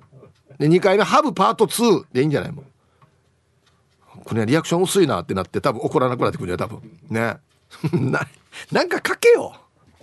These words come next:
「これ捕まえたってば」とか、「これ一メーター五十あるぜ」とか、こんなんなんか書けばいいのに。何も書かなかったらフックがないから、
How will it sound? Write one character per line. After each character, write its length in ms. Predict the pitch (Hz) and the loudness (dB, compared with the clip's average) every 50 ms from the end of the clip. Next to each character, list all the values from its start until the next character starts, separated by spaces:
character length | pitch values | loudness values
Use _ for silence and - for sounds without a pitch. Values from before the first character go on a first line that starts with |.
| _ - - _ _ _ - - - - - - - - - | _ -20 -20 _ _ _ -20 -20 -20 -20 -20 -20 -20 -4 0
「こ 80 | 196 202 | 0 0
れ 60 | 175 | 0
捕 200 | - - - 247 | 0 -2 0 2
ま 100 | 220 214 | 2 2
え 60 | 214 | 2
た 120 | 170 247 | 2 0
っ 60 | - - | 0 2
て 120 | - 190 | 2 2
ば」 180 | 185 208 208 190 | 4 4 2 2
と 80 | 160 | 0
か、 80 | 143 139 | -2 0
「こ 80 | 147 | 2
れ 80 | 180 180 | 2 2
一 160 | 170 - 185 | 2 2 0
メ 140 | 185 190 190 | 2 2 2
ー 40 | 185 | 2
タ 140 | 190 185 180 | 2 0 0
ー 60 | 170 | 0
五 100 | 170 170 | 0 0
十 100 | 160 220 | 0 0
あ 120 | 220 165 | 0 0
る 100 | 143 139 | 0 0
ぜ」 160 | 143 175 180 170 | 0 0 0 -2
と 80 | - | -2
か、 60 | 127 120 | -6 -8
こ 100 | - 208 | -6 -6
ん 40 | 233 | -4
な 80 | 226 | -4
ん 40 | 156 | -4
な 80 | 170 202 | -4 -4
ん 20 | |
か 120 | 214 127 - | -4 -4 -4
書 80 | - 185 | -4 -4
け 160 | - - 269 | -2 -2 -2
ば 80 | 269 254 | 0 0
い 40 | 151 | 0
い 40 | |
の 80 | 110 92 | -2 -4
に。 160 | 87 82 - - _ _ _ _ _ _ _ _ _ _ _ _ _ _ _ _ - | -6 -10 -14 -16 _ _ _ _ _ _ _ _ _ _ _ _ _ _ _ _ -4
何 220 | 208 277 330 392 403 | 0 0 2 4 4
も 80 | 440 - | 2 2
書 60 | 320 | 2
か 140 | 233 208 185 | 2 2 2
な 80 | 190 180 | 2 2
か 60 | 185 | 0
っ 60 | - | 0
た 100 | - 214 | 0 0
ら 40 | 185 | 0
フ 120 | - 440 | 2 0
ッ 80 | 415 - | 0 0
ク 100 | - 311 | 2 2
が 100 | 220 156 | 2 4
な 100 | 170 208 | 2 2
い 60 | 190 | 0
か 100 | - 117 | 0 0
ら、 280 | 120 135 120 87 - | 0 0 0 0 -4